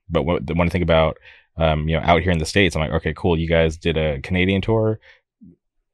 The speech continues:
Come do a California tour or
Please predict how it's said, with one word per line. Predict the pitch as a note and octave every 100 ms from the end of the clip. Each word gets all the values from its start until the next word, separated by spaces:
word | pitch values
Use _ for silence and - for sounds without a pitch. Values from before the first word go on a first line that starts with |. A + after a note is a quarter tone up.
| _ -
Come | - F2+
do | F2 F2 D#2+
a |
California | D#2+ E2+ D#2 - E2 E2
tour | D#2 E2 D#2 D#2+
or | D2 D#2 C#2+ C#2